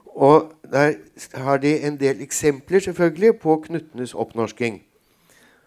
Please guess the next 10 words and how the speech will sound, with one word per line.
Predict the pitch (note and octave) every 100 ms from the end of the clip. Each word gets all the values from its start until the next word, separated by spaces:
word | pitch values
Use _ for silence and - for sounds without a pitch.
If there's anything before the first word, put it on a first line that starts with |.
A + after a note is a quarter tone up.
| _
Han | C3+ C3+
tok | D3+ - -
blant | C#3+ C#3+
annet | B2+ B2
for | -
seg, | A#2 - A#2 A#2 - _ _ _ _ _
eh, | A#2 - -
Ja, | A2
vi | A2 A#2
elsker. | A2+ - A#2